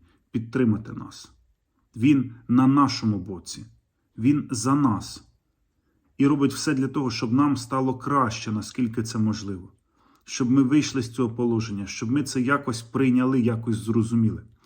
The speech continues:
Чому якось? Тому що кожна людина переживає це по-своєму індивідуально. Немає якоїсь особливої сценарної програми, ніяких конкретних порад,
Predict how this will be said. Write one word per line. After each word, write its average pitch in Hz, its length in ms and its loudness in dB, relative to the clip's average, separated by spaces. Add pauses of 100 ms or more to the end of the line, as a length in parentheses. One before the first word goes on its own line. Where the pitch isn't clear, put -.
(480)
Чому 127 300 2
якось? 131 400 0
Тому 120 240 0
що - 180 -6
кожна 117 420 -2
людина 113 360 2
переживає 107 680 -4
це - 160 -14
по-своєму 110 760 -4
індивідуально. 104 800 -6 (560)
Немає 135 460 4
якоїсь 113 560 0
особливої 113 840 0 (320)
сценарної 131 840 2
програми, 107 680 -6 (1400)
ніяких 143 540 0
конкретних 139 640 0
порад, 120 640 -2